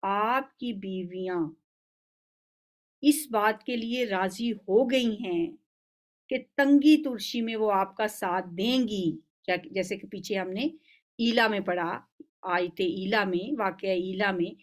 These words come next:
कि सब राजी हो गए कि हम आपसे कोई मुतालबा नहीं करेंगे, और फिर ऐसे हालात उन पे आए कि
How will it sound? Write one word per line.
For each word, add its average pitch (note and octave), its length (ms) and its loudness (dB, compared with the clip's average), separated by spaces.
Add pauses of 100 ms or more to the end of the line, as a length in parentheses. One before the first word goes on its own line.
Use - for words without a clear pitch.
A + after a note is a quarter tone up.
(300)
कि A3+ 320 2
सब C#4 280 2
राजी A3+ 300 4
हो G#3+ 160 4
गए G3+ 120 0
कि G#3+ 140 -2
हम A3 220 -2
आपसे G#3 340 0 (200)
कोई B3 160 4
मुतालबा G3+ 440 0
नहीं G3 180 -2
करेंगे, G3 320 -2
और C#4 120 2
फिर C4 140 -4
ऐसे A3 300 0
हालात F#3+ 400 0
उन G3+ 140 -4
पे G3+ 120 -4
आए G#3+ 240 2 (440)
कि F#3 800 4